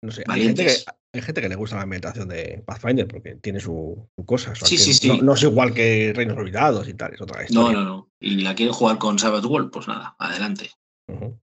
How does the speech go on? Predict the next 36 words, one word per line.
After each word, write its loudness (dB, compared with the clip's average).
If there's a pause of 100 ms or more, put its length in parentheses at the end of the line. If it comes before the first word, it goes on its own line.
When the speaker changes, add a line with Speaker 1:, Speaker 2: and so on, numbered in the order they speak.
(140)
Speaker 1:
Pues -6
lo -8
que -4
Speaker 2:
Les 2
Speaker 1:
es. 0
Speaker 2:
doy, 4 (120)
les 2
doy 8
el, 6
mi, 8
mi 2
bendición, 2
Speaker 1:
<laughs> 2
Speaker 2:
si 0
es -4
que 4
la 6
necesita, 4
que 0
ya 0
sé -2
que -4
no, -4
pero -4
bueno. -6 (800)
Speaker 1:
Bueno, 2
están -2
ahí 4
Speaker 2:
Pues 8
Speaker 1:
en 4
ello, 2
así -2
que -6
si -12
quiere -4
alguien -4